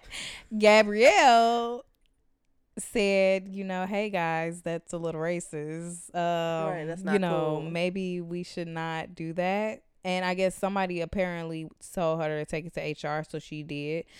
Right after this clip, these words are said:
Speaker 1: So that was one instance. And then I think it was another instance where, um,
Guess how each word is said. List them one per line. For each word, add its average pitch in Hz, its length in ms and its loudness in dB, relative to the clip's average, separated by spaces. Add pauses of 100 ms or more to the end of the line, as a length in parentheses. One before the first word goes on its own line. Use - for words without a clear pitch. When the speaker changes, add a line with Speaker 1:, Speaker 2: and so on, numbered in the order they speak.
(140)
Speaker 1:
So - 120 -2
that 247 100 6
was 220 140 -4
one 180 240 -4
instance. 151 480 -10
And 165 140 -4
then 202 160 -2
I 202 80 -2
think 220 200 -6
it 247 60 -2
was 214 140 -6
another 180 360 -2
instance 170 800 -10 (440)
where, 160 840 0
um, 156 1000 -4